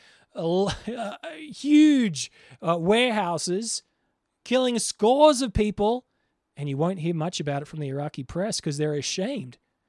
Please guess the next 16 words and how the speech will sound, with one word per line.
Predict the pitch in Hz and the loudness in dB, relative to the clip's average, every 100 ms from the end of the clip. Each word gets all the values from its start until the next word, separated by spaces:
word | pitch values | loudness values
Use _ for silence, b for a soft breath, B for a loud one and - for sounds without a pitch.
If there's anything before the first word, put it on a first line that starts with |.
| _ _ _ _ - | _ _ _ _ -6
The | |
Iraqi | 156 165 233 233 | 0 0 0 -4
government | 165 170 214 220 185 | -4 -2 -2 -2 -4
in | |
Baghdad | 139 160 196 180 160 190 | -4 -2 -2 -4 -6 -4
is | 185 196 | -2 -2
ashamed | 185 - - 247 302 277 127 120 - _ _ _ _ _ _ _ _ | -2 -4 -4 -4 -2 -4 -6 -10 -20 _ _ _ _ _ _ _ _
that | 185 185 - | 0 0 0
Israel | 247 254 208 180 196 | 0 2 2 4 2
is | 196 | 0
having | 214 240 208 | -4 -4 -4
to | 214 - | -6 -2
act | 226 240 208 - b b - | 0 2 0 -4 b b -4
against | 185 220 262 277 - | -2 0 -2 -4 -4
Iranian | 226 220 233 254 247 | 0 0 0 -2 -4
interests | 233 214 247 - 135 - - | -2 -2 0 -2 -4 -4 -6